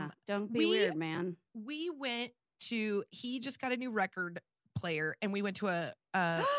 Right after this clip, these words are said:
Speaker 2: <gasps>
Speaker 1: record
Speaker 2: That's
Speaker 1: shop.
Speaker 2: fun.
Speaker 1: It
Speaker 2: Oh
Speaker 1: was
Speaker 2: my God,
Speaker 1: fun.
Speaker 2: how fun.
Speaker 1: They only allowed five people in the place at a time, which was funny because I was like, "You've got five people to go in there." And, you know, I like,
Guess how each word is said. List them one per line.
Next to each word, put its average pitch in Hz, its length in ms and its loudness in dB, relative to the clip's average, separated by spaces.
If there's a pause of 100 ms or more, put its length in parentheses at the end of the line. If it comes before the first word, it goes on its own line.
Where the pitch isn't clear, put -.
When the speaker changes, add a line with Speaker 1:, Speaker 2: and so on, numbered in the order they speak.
(140)
Speaker 2:
<gasps> - 240 -20
Speaker 1:
record 233 440 0
Speaker 2:
That's - 280 4
Speaker 1:
shop. - 100 -20
Speaker 2:
fun. 349 720 8
Speaker 1:
It 302 60 6
Speaker 2:
Oh 294 40 2
Speaker 1:
was 381 120 12
Speaker 2:
my 370 120 10
God, 294 80 6
Speaker 1:
fun. 269 100 6
Speaker 2:
how 269 100 8
fun. 226 460 2
Speaker 1:
They 254 180 2
only 311 240 -4
allowed 240 600 -4 (200)
five 202 560 2
people 202 500 -6
in 196 160 -4
the 196 80 -4
place 185 360 -6
at 202 80 -4
a 208 40 -2
time, 170 440 -6 (380)
which - 200 -2
was 208 380 0
funny 214 380 0
because 185 440 -4 (120)
I 190 100 0
was 175 120 -2
like, 175 220 -6
"You've 180 160 -4
got 170 300 0
five 247 340 -4
people 254 280 -6
to 254 80 -4
go 247 120 -2
in 240 60 0
there." 247 160 0 (320)
And, 330 100 0
you 427 80 6
know, 427 200 2 (100)
I 453 100 -2 (160)
like, 214 380 -4